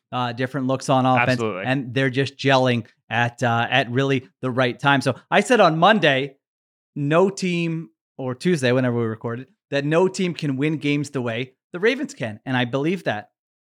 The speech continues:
Speaker 1: Offense, defense, special teams. This Dolphins team, I mean, we know they can win with offense. I just told you about their defense, top seven, top ten. And what, they kicked three fifty-yard field goals, right? Last week
Speaker 2: Yeah.
Speaker 1: <laughs> against the Cowboys.
Speaker 2: I,
Speaker 1: So
Speaker 2: I,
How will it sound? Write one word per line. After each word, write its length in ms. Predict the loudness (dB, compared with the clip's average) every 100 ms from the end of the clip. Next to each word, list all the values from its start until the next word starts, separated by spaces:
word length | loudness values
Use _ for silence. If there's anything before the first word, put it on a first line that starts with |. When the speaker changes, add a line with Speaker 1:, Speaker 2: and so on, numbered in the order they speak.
| _ -4
Speaker 1:
Offense, 520 | -4 -4 -8 -10 -14 _ _
defense, 460 | -8 -6 -6 -6 -10 _ -4
special 260 | -4 -4
teams. 340 | -2 0 0 -4 _ _ _ _ _ _ _ -14
This 380 | 0 2 0 2
Dolphins 560 | 4 4 2 0 -2
team, 400 | 0 2 4 2 -2
I 80 |
mean, 220 | -2 -2 -2
we 100 | 0
know 180 | 2
they 100 | 4
can 160 | 2 0
win 140 | -2
with 140 | 0 2
offense. 560 | 2 4 2 0 -4 _ _ _
I 120 | -6 -2
just 240 | -2 2
told 240 | 4 4
you 40 | 6
about 200 | 4 4
their 120 | 2
defense, 480 | 2 2 2 2 0
top 260 | 0 0 2
seven, 320 | 0 2 0
top 260 | 0 2
ten. 300 | 4 4 2 -2 _ _ -2
And 140 | 2
what, 160 | 2 2
they 80 |
kicked 300 | 0 -2 -2
three 160 | 0 0
fifty-yard 520 | 0 -2 4 4 4
field 280 | 4 4 4
goals, 280 | 0 -2 0
right? 240 | 0 0
Last 280 | 2 0 2
week 80 | 2
Speaker 2:
Yeah. 120 | 2
Speaker 1:
<laughs> 40 | 2
against 360 | 2 2 2
the 80 | 0
Cowboys. 480 | 4 6 6 4 4
Speaker 2:
I, 100 | 4
Speaker 1:
So 60 | 2
Speaker 2:
I, 240 | -6